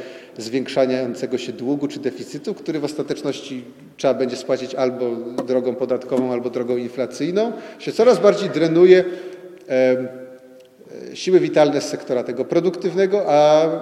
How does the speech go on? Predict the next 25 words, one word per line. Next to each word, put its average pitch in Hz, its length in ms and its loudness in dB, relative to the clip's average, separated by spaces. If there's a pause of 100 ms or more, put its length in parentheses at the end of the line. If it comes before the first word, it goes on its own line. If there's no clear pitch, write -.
(360)
y, 139 40 -6
przekierowuje 143 600 0
się 139 140 -4
w 135 60 -8
ten 135 260 -6
bezproduktywny, 131 960 -2
czy-, 135 280 -12
czyli 123 680 -10
ten, 120 240 -6
y, 123 180 -4
politycznie 123 800 -6
sterowany, 127 600 -2
gdzie 127 380 -2 (360)
zawsze 151 360 2
kosztami 147 480 0
swoich 131 300 -4
działań 127 280 2
można 123 280 -4
obciążyć 120 460 -10
innych. 123 300 -10 (540)
Ktoś 208 280 0
odpowie: 175 800 6 (580)
"No 160 120 4
dobrze, 185 420 8
ale 151 400 4